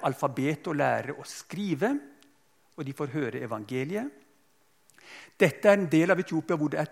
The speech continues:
tørke, og når dere hører om sult og katastrofer i Etiopia, så er det dette området. Vi er med på et vannprosjekt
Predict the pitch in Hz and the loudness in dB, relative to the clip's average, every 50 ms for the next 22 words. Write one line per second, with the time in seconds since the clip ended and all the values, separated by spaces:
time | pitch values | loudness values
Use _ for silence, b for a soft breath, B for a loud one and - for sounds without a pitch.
0 | - - - - - 202 165 - - - - - - - - 208 262 294 294 - | -10 -16 -12 -8 -6 -6 -6 -6 -10 -14 -18 -20 -12 -4 0 2 2 2 0 -2
1 | - - 208 156 156 151 156 160 165 156 135 175 143 131 151 151 156 - - - | -6 -8 -4 -2 -2 0 0 -2 -2 0 0 0 0 0 0 -2 -4 -4 -6 -6
2 | - 170 190 208 - - - 160 - - 147 - - 156 143 - - - - 190 | -4 -4 -4 -4 -6 -8 -8 -6 -2 0 0 0 0 0 -2 -2 -4 -8 -6 -4
3 | 175 139 117 - - 160 156 156 - 151 151 147 - - 190 196 190 - 156 139 | -4 -4 -6 -6 -4 -2 -2 -2 0 -4 -6 -6 -4 -2 -2 -2 -2 -2 -4 -4
4 | 135 131 - - 156 - - - - 160 147 139 135 147 151 151 151 147 147 143 | -4 -4 -4 -4 -4 -4 -4 -6 -4 -2 -2 0 0 -2 -2 -2 0 0 0 2
5 | 139 135 135 - 143 135 131 131 160 165 139 113 - - - 135 - - 214 247 | 0 0 -2 -2 -6 -4 -2 0 2 2 0 -2 -4 -8 -10 -10 -8 -6 -6 -6
6 | 262 - - _ - | -6 -8 -14 _ -20